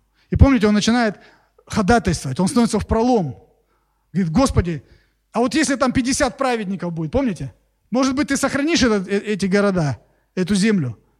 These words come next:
Бог говорит: «Хорошо, сохраню. А если сорок? А если тридцать?» Да? Ну и начал там. И дошел до десяти, говорит: «Ну, прости, прости, Господи, ну вот десять, если человек будет праведных,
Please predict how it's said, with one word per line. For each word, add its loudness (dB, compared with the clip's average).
Бог -4
говорит: -4
«Хорошо, -4
сохраню. -8
А -2
если -2
сорок? -4
А -2
если 0
тридцать?» -6
Да? -2
Ну -2
и 0
начал -4
там. -12
И 0
дошел 4
до 0
десяти, -2
говорит: 0
«Ну, 0
прости, 2
прости, -2
Господи, 0
ну 2
вот -2
десять, 2
если -2
человек 0
будет 0
праведных, 0